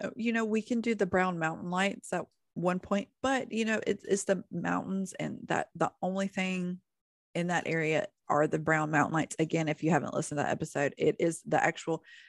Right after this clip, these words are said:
episode with the U F O, uh, the guy that was abducted by the U F O, that and the Brown Mountain Lights are together in an episode. So listen to that. I, I would like to go see the Brown Mountain Lights.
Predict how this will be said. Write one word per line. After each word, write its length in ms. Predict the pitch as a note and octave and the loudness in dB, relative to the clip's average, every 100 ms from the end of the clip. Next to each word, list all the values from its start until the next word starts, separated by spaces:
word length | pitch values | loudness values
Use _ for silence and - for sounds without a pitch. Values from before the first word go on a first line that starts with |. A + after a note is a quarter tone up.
| - | 2
episode 500 | F3 F#3+ F3+ E3+ E3 | 2 2 2 2 2
with 440 | D#3+ E3+ F3 E3+ - | 2 4 4 2 -8
the 180 | D3 D#3 | 0 2
U 160 | D#3+ D#3+ | 4 4
F 160 | D3+ D#3 | 4 2
O, 400 | D3 C#3+ C#3+ - _ _ _ - | 4 4 0 -4 _ _ _ -4
uh, 240 | C#3+ F#2+ - | 0 0 2
the 80 | E3 | 0
guy 260 | - D3 A#2 | 4 4 4
that 140 | - | 2
was 120 | D3+ | 0
abducted 400 | - - D3 - - | -2 0 0 0 -2
by 100 | - | -2
the 140 | - | -2
U 80 | - | -2
F 160 | - D#3+ | -2 -2
O, 300 | C3+ D#3 E3 - - | -2 -2 -8 -14 -6
that 220 | - - - | -4 -4 -4
and 160 | D3+ | -4
the 60 | D3 | -2
Brown 260 | D3+ C#3 B2 | 0 0 -2
Mountain 240 | F2+ - | -4 -6
Lights 240 | - - | -8 -4
are 120 | - - | -4 -2
together 440 | - - - - _ _ - | -2 -4 -4 -10 _ _ -10
in 80 | D#3+ | -6
an 120 | D3+ | -4
episode. 520 | C#3 D3+ C#3+ A#2+ D3 _ _ | -4 -4 -2 -2 -2 _ _
So 140 | - | 2
listen 280 | E3+ F3 E3 | 4 4 2
to 80 | D#3 | 0
that. 300 | D#3+ C#3 - - | 2 2 0 0
I, 160 | F3+ - | 2 4
I 80 | G3+ | 4
would 180 | G#3 G#3 | 4 2
like 160 | F3+ | 0
to 60 | F3 | 0
go 100 | D#3 | 0
see 320 | D3+ - F#3 | -2 0 2
the 100 | G#3+ | 4
Brown 280 | D3+ C#3 B2+ | 6 4 4
Mountain 340 | C3+ - - - | 2 0 0 -2
Lights. 340 | - - | -2 -4